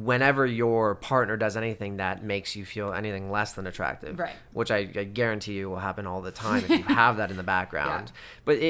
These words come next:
Speaker 1: it, again, it's something as small as, like, oh, he looked at another girl, or, like, he mentioned some girl that he's talking to that's a good friend of his,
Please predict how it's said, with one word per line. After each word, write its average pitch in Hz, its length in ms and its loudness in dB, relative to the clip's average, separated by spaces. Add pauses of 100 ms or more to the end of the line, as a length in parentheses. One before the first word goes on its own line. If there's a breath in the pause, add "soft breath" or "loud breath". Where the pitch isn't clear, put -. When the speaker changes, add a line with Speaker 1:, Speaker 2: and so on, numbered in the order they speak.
(280)
Speaker 1:
it, - 60 -4
again, 135 260 2
it's 90 120 -6
something 120 260 -2
as 113 80 0
small 110 300 2
as, 101 120 -2
like, 104 200 2
oh, 139 160 6
he 107 120 -2
looked 104 300 -2
at 101 100 0
another 104 300 -2
girl, 117 560 4
or, 104 80 0
like, 101 220 0
he 117 160 -2
mentioned 107 480 -2
some 107 240 -4
girl 104 220 0
that 104 100 -2
he's 107 180 -8
talking 117 440 2
to 101 160 -6
that's 92 180 -6
a - 20 -8
good 98 200 -6
friend 113 260 0
of 104 120 -6
his, 90 420 -6